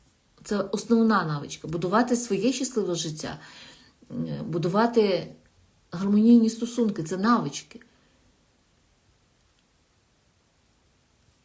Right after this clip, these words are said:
От як ви вважаєте, які навички сьогодні в-, життя тренує? І ті події, які відбуваються в Україні, звичайно,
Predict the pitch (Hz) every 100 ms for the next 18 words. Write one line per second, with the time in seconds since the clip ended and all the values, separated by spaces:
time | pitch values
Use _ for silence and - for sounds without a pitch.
0 | _ _ _ _ _ _ _ - - -
1 | - 180 214 208 185 170 175 160 151 -
2 | - - - _ - - 185 185 - 233
3 | 185 160 185 247 247 - 175 - 180 220
4 | 214 196 160 - - - - _ _ -
5 | - _ _ - _ _ - 175 170 156
6 | - _ _ 190 180 208 208 190 180 165
7 | 151 151 - _ _ _ _ _ _ -
8 | - - - - _ _ _ _ - _
9 | - - _ _ _ 214 202 247 254 262
10 | 247 240 214 190 190 196 196 175 185 170
11 | - 185 233 220 170 175 - 175 175 165